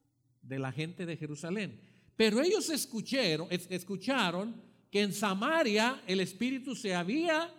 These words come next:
manifestado porque aquella gente había recibido, ¿qué? La palabra de Dios. Entonces dice la palabra que estos apóstoles enviaron allá, ¿a quiénes? A dos discípulos, Pedro y Juan.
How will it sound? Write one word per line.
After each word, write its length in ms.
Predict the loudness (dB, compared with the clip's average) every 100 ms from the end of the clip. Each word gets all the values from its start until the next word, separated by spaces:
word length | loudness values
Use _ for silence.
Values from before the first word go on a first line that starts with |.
| -20 _
manifestado 960 | -4 -2 -2 -4 -4 0 0 2 -2 -4 -10 -4
porque 240 | -2 -2
aquella 360 | -6 -4 -2 0
gente 340 | 0 0 0
había 240 | 0 0
recibido, 1160 | 0 2 0 0 0 2 4 2 0 -6 -10 -2
¿qué? 680 | 2 2 0 -10 -20 -20 _
La 200 | -4 -2
palabra 380 | 0 -2 -2 -4
de 100 | -6
Dios. 380 | -6 -10 -14 -20 _ _ -2
Entonces 440 | 0 0 0 0
dice 220 | -2 0 -2
la 140 | 0
palabra 640 | 2 4 4 2 -2 -6 0
que 120 | 2
estos 300 | 2 0 -4
apóstoles 720 | -4 -2 -4 -2 -2 -2 -2
enviaron 640 | -2 0 2 2 2 -2 -4 -2
allá, 480 | 2 4 4 2 -2 -10 -6
¿a 100 | -2
quiénes? 560 | 0 0 -2 -6 -14 -20 _ _ _ _ _ _ _ _
A 80 | -8
dos 220 | -6 -4
discípulos, 640 | -4 -6 -8 -12 -16 -20 _ _ _
Pedro 420 | -6 -6 -6 -10 -16 _ _ _ _ _ -18
y 120 | -14
Juan. 280 | -12 -12